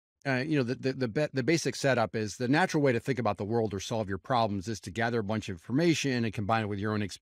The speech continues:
inputs and experience and project into the future. And that's, that's what we all do left to our own devices. Using base rate says, "I'm gonna think about what I'm facing now or my problem as an instance of a larger reference class. I'm gonna basically ask what happened when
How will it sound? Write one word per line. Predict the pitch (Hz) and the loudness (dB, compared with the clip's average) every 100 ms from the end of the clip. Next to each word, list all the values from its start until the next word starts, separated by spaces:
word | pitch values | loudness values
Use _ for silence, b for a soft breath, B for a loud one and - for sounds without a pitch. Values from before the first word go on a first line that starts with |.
| - | -6
inputs | 110 107 92 | -4 -6 -8
and | 95 | -8
experience | 95 - 156 143 123 - | -8 -6 -2 0 -2 -4
and | 98 | -6
project | 104 98 92 - | -4 -2 -4 -6
into | 87 | -10
the | 87 | -10
future. | - 120 - 90 | -4 -4 -2 -6
And | |
that's, | 117 143 - | -6 -8 -4
that's | 170 180 170 | 0 0 2
what | |
we | 143 | 4
all | 120 104 | 4 2
do | 104 | -4
left | 95 95 101 | -4 -6 -6
to | |
our | 98 | -4
own | 95 | -4
devices. | 90 120 120 101 85 - _ _ _ _ _ _ _ | -2 -2 -2 -4 -10 -14 _ _ _ _ _ _ _
Using | 151 220 233 | 2 4 4
base | 156 156 156 139 | 8 8 6 4
rate | 113 110 | 0 2
says, | 135 127 | 0 4
"I'm | 160 | 4
gonna | 208 185 | 4 4
think | 175 | 2
about | 143 131 | 4 4
what | 127 120 | 4 2
I'm | 110 | 2
facing | - 117 113 113 | 2 0 2 0
now | 107 107 | 0 0
or | 107 | 0
my | 101 101 | -2 -4
problem | - 113 113 110 104 | 0 2 2 2 0
as | 107 104 | -2 -2
an | 110 | 0
instance | 151 156 135 110 | 2 2 0 -2
of | 107 | 0
a | |
larger | 110 113 104 | 2 2 2
reference | 98 113 - 98 92 | 0 -2 -2 -6 -6
class. | - 80 - | -8 -8 -2
I'm | 156 | 0
gonna | 185 | 2
basically | 170 - 123 120 | 2 2 -2 0
ask | 120 113 - | 0 0 -2
what | 113 135 | 0 0
happened | 120 120 123 - 107 | 0 0 0 0 -2
when | 104 | -2